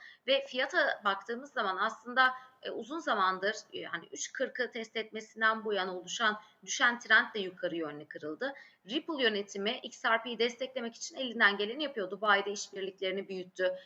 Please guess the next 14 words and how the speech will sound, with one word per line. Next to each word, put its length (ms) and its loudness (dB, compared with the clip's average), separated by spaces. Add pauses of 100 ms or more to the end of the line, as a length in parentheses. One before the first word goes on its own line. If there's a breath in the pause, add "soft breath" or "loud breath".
(200 loud breath)
Eee, 180 8
A 220 4
B 140 2
D'de 420 2
biraz 220 -2
önce 200 -10
söylediğim 380 -8
gibi 240 -8
bir 200 -6
bankacılık 580 0
lisansı 680 2
için 340 -8 (240 loud breath)
başvuruda 540 2
bulundu. 500 0